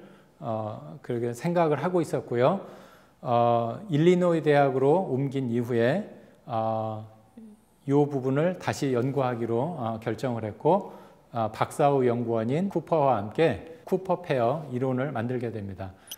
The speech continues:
이 이론은 스핀이 반대인, 어, 그 두 개의 전자를 협동 이론을 이, 이용해서 그 에너지를 계산을 해보면 전자와 레티스 간의 결합에 의해서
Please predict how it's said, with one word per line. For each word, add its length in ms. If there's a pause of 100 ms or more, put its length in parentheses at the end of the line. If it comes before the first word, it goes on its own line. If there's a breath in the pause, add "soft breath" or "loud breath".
(140 loud breath)
이 180
이론은 380
스핀이 420
반대인, 840 (240 loud breath)
어, 260
그 220
두 180
개의 220
전자를 560
협동 360
이론을 420
이, 260
이용해서 760 (220 loud breath)
그 100
에너지를 540
계산을 460
해보면 640 (360 loud breath)
전자와 840 (220)
레티스 440
간의 280
결합에 400
의해서 640